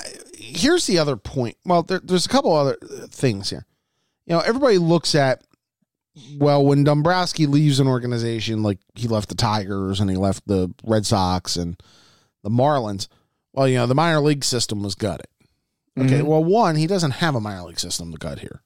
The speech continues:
Speaker 1: He doesn't.
Speaker 2: That is true. That is
Speaker 1: Okay,
Speaker 2: true.
Speaker 1: so he is gonna have to focus on restocking the minor leagues in some way. Okay,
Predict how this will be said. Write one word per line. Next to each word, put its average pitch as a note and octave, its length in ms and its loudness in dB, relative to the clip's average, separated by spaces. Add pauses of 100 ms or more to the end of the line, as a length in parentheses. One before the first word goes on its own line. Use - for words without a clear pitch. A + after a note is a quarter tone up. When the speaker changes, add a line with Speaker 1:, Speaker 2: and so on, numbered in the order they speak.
(120)
Speaker 1:
He D3+ 80 -8
doesn't. E3+ 180 2
Speaker 2:
That D#3+ 100 0
is F#3+ 220 -4
true. C#4+ 320 -4 (260)
That G2 240 -6
is E3+ 100 -2
Speaker 1:
Okay, D3 220 0
Speaker 2:
true. B2+ 80 -2
Speaker 1:
so D#3+ 140 2
he F#3+ 240 2
is C#4 140 2
gonna A3+ 160 0
have E3+ 300 0
to E3 160 0
focus - 580 0 (100)
on D3 600 2 (1200)
restocking E3+ 920 0
the D3+ 60 2
minor C3+ 360 2
leagues A#2 560 -2
in B2 180 -4
some A2+ 300 -2
way. F#2+ 200 -10 (340)
Okay, C3+ 340 -2